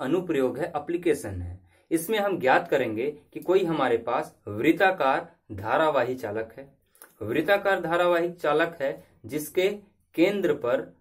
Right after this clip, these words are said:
यानी center पर कितना चुंबकीय क्षेत्र उत्पन्न होता है। तो कितना चुंबकीय क्षेत्र उत्पन्न होता है, चलिए हम इस चीज की गणना करते हैं। तो हमने क्या किया, हम एक वृत्ताकार धारावाही लूप लेंगे,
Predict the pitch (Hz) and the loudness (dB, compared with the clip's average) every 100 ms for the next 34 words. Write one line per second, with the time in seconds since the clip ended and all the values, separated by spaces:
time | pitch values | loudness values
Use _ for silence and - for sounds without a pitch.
0 | _ 120 117 113 - 165 180 180 135 127 | _ -8 -6 -6 -2 -2 2 0 0 -2
1 | 135 - _ - 151 180 185 180 - 131 | -4 -4 _ -8 -6 -4 -6 -6 -4 -2
2 | 131 131 147 147 - - 147 175 - - | -2 -2 -6 -6 -10 -8 -8 -10 -12 -12
3 | - - 143 113 95 87 101 - - _ | -12 -6 -4 -4 -8 -12 -14 -18 -20 _
4 | _ _ _ - _ 110 131 151 202 190 | _ _ _ -20 _ -10 -6 -2 -2 -2
5 | 175 170 170 180 175 156 113 - 175 170 | 0 0 0 -2 -2 -4 -6 -4 -4 -2
6 | 135 110 107 156 - 135 123 135 120 117 | -4 -6 -8 -8 -6 -6 -2 -4 -4 -8
7 | 117 113 - 208 208 - 117 131 123 92 | -10 -12 -12 -14 -16 -16 -6 -4 -4 -6
8 | 95 90 - _ _ _ _ _ _ _ | -12 -18 -20 _ _ _ _ _ _ _
9 | _ _ _ - 196 226 220 151 127 113 | _ _ _ -4 -2 -2 0 0 0 -4
10 | 143 165 - - 151 196 175 180 - 110 | -8 -8 -14 -6 -4 -2 -2 -2 -6 -6
11 | 131 156 196 190 180 143 123 139 156 147 | -4 0 0 2 0 -2 -2 0 2 0
12 | 143 120 107 135 151 143 143 160 | 0 -2 -4 -4 -4 -4 -6 -10